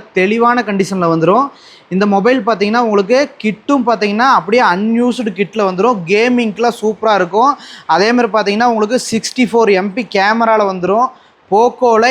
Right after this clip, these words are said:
எஃப் ஃபைவ், இது பார்த்தீங்கன்னா, நம்மள்ட்ட ரெண்டு வேரியண்ட்ல வந்திருக்குது. எயிட் ஜி பி ரேமு, டூ ஃபிஃப்டி சிக்ஸ் ஜி பி ஃபோன் மெமரிலையும், அதே மாதிரி பார்த்தீங்கன்னா, டுவெல் ஜி பி ரேமு, டூ ஃபிஃப்டி சிக்ஸ் ஜி பி ஃபோன் மெமரிலையும் வந்திருக்குது. இதுல பார்த்தீங்கன்னா, உங்களுக்கு எயிட்டு, டூ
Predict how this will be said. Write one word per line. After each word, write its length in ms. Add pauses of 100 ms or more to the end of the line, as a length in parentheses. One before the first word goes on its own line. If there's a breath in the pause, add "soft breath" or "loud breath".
(120)
எஃப் 380
ஃபைவ், 300
இது 140
பார்த்தீங்கன்னா, 360
நம்மள்ட்ட 280
ரெண்டு 380
வேரியண்ட்ல 520
வந்திருக்குது. 380 (460 loud breath)
எயிட் 400
ஜி 120
பி 120
ரேமு, 500 (120)
டூ 160
ஃபிஃப்டி 260
சிக்ஸ் 280
ஜி 140
பி 80
ஃபோன் 300
மெமரிலையும், 640
அதே 160
மாதிரி 200
பார்த்தீங்கன்னா, 400 (500 loud breath)
டுவெல் 280
ஜி 200
பி 120
ரேமு, 480
டூ 180
ஃபிஃப்டி 220
சிக்ஸ் 280
ஜி 140
பி 80
ஃபோன் 280
மெமரிலையும் 400
வந்திருக்குது. 400 (500 loud breath)
இதுல 240
பார்த்தீங்கன்னா, 360
உங்களுக்கு 380 (240)
எயிட்டு, 420 (520 loud breath)
டூ 80